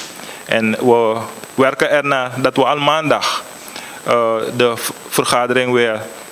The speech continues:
van de Nationale Assemblée kunnen aanvangen.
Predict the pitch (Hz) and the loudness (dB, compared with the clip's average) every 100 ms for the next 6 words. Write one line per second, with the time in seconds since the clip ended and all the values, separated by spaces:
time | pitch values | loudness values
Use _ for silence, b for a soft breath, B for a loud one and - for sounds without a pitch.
0 | - 117 113 110 110 113 120 117 123 117 | -4 2 4 4 2 0 0 0 2 2
1 | 113 110 123 113 107 104 - 117 107 113 | 2 2 2 2 2 0 0 2 2 2
2 | 113 - 131 143 | 2 0 2 0